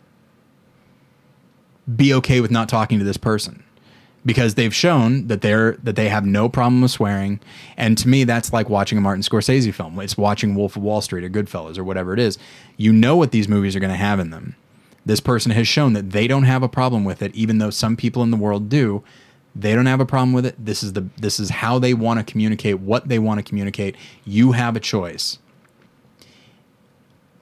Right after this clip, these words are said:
And it's either to take it or leave it, as opposed to, and to me, saying like,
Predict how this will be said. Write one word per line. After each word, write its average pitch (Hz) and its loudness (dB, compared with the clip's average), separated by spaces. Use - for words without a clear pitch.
And 110 -2
it's 104 -4
either 104 2
to 98 -2
take 107 0
it 127 0
or 127 2
leave 95 0
it, 90 -10
as 117 0
opposed 113 -2
to, 107 -4
and 113 0
to 123 0
me, 123 4
saying 107 -2
like, 98 -6